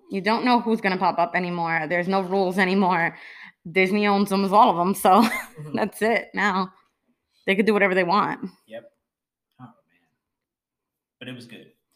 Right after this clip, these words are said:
Speaker 1: It was. It was
Speaker 2: Wa-,
Speaker 1: good.
Speaker 2: it was good. WandaVision's good, guys. You guys have to check it out if you haven't seen it. You really have to start getting on it now. Especially though there's five episodes in, but you don't have to wait. But we have to wait every week. But
Speaker 1: We have to, yes.
Speaker 2: it is so good, guys. You have to check it out. And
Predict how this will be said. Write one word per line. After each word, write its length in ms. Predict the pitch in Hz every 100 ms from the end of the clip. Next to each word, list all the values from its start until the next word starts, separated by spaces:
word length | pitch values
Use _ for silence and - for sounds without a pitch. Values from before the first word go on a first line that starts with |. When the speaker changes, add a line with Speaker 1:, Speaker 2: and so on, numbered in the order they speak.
| _ _ - _
Speaker 1:
It 100 | 220
was. 400 | 240 202 175 170
It 60 |
was 120 | 202 220
Speaker 2:
Wa-, 60 |
Speaker 1:
good. 360 | 196 165 156 160
Speaker 2:
it 80 | 160
was 100 | 147
good. 200 | 143 123
WandaVision's 440 | 120 151 143 135 120
good, 160 | 107 98
guys. 160 | 98 110
You 80 |
guys 180 | 120 120 120
have 200 | 127 117
to 60 |
check 180 | 110 104
it 80 | 101
out 80 | 90 90
if 60 |
you 60 | 107
haven't 220 | 98 -
seen 180 | - 95 _
it. 60 | _
You 240 | 104 101 107
really 180 | 110 107
have 140 | 110
to 60 | -
start 260 | - 101 98
getting 160 | 98
on 160 | 95 95 95
it 40 |
now. 480 | 95 85 _ _ -
Especially 300 | - 185 -
though 80 | 160
there's 140 | 135
five 200 | - 151
episodes 320 | 143 135 123 123
in, 120 | 110
but 80 | 95
you 60 | 104
don't 80 | 113
have 80 | 110
to 40 |
wait. 260 | 107 92 _ _ _
But 100 | -
we 80 | 110
have 120 | 113
to 80 | 101
wait 100 | 95 92
every 120 | _
week. 120 | _ _
But 200 | - - -
Speaker 1:
We 160 | 196 202
have 220 | 175 147 -
to, 100 | 117
yes. 220 | - -
Speaker 2:
it 280 | 131 196 170
is 200 | 127 -
so 180 | 139 127
good, 200 | 107 98
guys. 220 | 95 95 101
You 60 |
have 160 | 117 113
to 60 | -
check 100 | 95
it 40 |
out. 440 | 92 90 _ _ 107
And 220 | 104